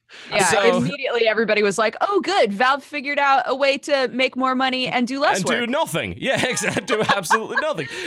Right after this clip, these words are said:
Speaker 2: Uh, at least th-, this is, this is even worse. I mean, the, i-, in some ways anyway. The, the, the whole point is they wanna put a barrier in the way of people releasing bullshit that doesn't work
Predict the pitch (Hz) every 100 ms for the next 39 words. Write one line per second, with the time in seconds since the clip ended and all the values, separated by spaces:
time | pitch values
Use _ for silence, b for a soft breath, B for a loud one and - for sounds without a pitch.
0 | - 240 208 180 254 349 - - B B
1 | B - - 320 320 294 240 - 294 277
2 | 262 254 240 247 233 214 196 - _ 160
3 | 170 214 247 185 - - - 190 185 143
4 | B B 185 160 143 131 - - - 196
5 | 208 - 170 107 76 85 80 71 55 -
6 | _ _ 135 160 160 156 165 160 190 269
7 | 320 - 117 78 80 _ - 135 131 131
8 | 107 139 143 208 226 196 131 123 127 120
9 | 117 117 117 101 101 98 - 117 107 120
10 | 110 113 98 98 107 98 95 95 95 -
11 | _ _ 110 92 98 113 110 101 107 131
12 | 175 202 80 -